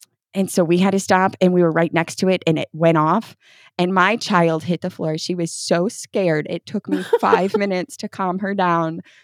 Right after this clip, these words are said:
Speaker 1: 'cause she was just so frightened. And it wasn't, like, a big scare, but it was just the atmosphere of it being so dark and
Speaker 2: Yeah.
Speaker 1: spooky.
Speaker 2: Everything sort of compounds.
Speaker 1: And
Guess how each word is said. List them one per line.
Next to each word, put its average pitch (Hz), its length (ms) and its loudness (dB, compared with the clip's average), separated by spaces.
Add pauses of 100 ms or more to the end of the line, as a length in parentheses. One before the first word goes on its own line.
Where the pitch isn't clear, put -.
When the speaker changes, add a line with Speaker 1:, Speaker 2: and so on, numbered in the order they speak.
Speaker 1:
'cause 202 240 -2
she 214 140 -2
was 202 160 4
just - 320 -2
so 202 260 2
frightened. 208 600 0
And 254 100 4
it 254 80 2
wasn't, 262 300 2
like, 262 120 0
a 240 60 2
big 254 240 -2
scare, 285 300 0
but 269 140 0
it 254 60 2
was 220 100 -2
just - 180 -4
the 254 160 0
atmosphere 240 560 0
of 208 100 -2
it 208 80 -6
being 233 200 -2
so 240 220 0
dark 220 380 2
and 240 100 -6
Speaker 2:
Yeah. 285 180 0
Speaker 1:
spooky. 254 500 4 (120)
Speaker 2:
Everything 247 560 0
sort 240 220 0
of 220 80 -4
compounds. 214 920 0
Speaker 1:
And 277 160 2